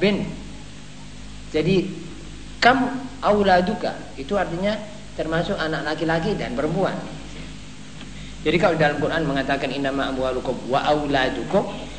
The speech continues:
artinya wa auladukum wa banatukum. Sama. Fitnah itu merupakan bahan ujian. Buat orang yang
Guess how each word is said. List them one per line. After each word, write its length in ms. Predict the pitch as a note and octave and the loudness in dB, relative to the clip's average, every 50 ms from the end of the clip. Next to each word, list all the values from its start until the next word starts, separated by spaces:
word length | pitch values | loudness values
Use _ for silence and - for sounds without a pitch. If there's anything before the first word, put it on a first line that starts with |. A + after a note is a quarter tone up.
| - - - - - - | -12 -12 -12 -10 -2 4
artinya 480 | D#3+ E3 E3 D#3+ F#3+ G#3 A3 A3+ A3 | 4 4 6 6 4 6 8 8 8
wa 160 | G3+ E3+ D#3 | 8 8 8
auladukum 640 | F3 F3 F3 F3 E3+ F3 F3+ D#3+ A#3 A3+ G#3+ - C#3 | 6 8 8 6 6 6 6 4 4 4 4 2 4
wa 160 | D3+ D#3+ F3+ | 6 6 8
banatukum. 640 | E3+ E3+ F3 F#3 F#3+ F#3 F#3+ G#3 G3+ - C#3+ A2+ F#2 - - - - - - - - - - - - - - - - - - - - - - - - - - - - - - - - - - - - - | 8 6 4 4 4 2 2 0 -2 0 -2 -4 -4 -4 -10 -12 -12 -14 -14 -14 -14 -16 -16 -16 -16 -16 -16 -16 -16 -16 -16 -16 -16 -16 -16 -14 -14 -14 -14 -14 -14 -14 -16 -16 -16 -16 -16 -16 -14 -14
Sama. 320 | - - - A#2+ C3 A#2 - - - - - - - - - - - - - - - - - - - - - - - - - - - - - - - - | -12 -10 -8 -6 -6 -6 -8 -10 -12 -14 -14 -14 -14 -14 -14 -16 -16 -16 -16 -16 -16 -16 -14 -14 -14 -14 -14 -14 -14 -14 -14 -14 -14 -16 -16 -14 -8 -2
Fitnah 500 | G#3 G#3+ G#3+ G#3+ G3+ G#3+ A3 G#3+ - - - F#3+ | -2 -2 0 2 4 4 4 4 0 -4 -4 -4
itu 220 | F#3 - A#3 A#3+ | -4 -2 -2 -2
merupakan 580 | A3 F#3 E3 D3+ - C#3+ C#3 - - F3 F3+ E3 E3 C#3+ - | 0 0 -2 0 0 0 0 2 0 0 0 0 -2 -4 0
bahan 640 | D3+ D3 C#3+ - - C#3 D#3+ E3 E3 E3 - - F3 | 2 2 2 2 2 2 2 2 2 0 0 0 0
ujian. 480 | E3+ D#3+ - D#3+ E3 D3+ - - - - - - - - - - - - - - - - - - - - - - - - - - - | 0 0 0 0 2 2 2 0 -2 -6 -8 -10 -10 -12 -12 -12 -14 -14 -16 -16 -16 -16 -14 -14 -12 -4 -2 -2 -2 -2 -6 -8 0
Buat 240 | C#3 D#3+ E3+ E3+ - | 4 4 4 4 4
orang 320 | F#3+ G#3 G#3 G#3 G#3 G3+ | 4 4 6 6 4 4
yang 320 | F#3+ F3 F3 F3 F3+ F3 | 4 4 4 4 2 0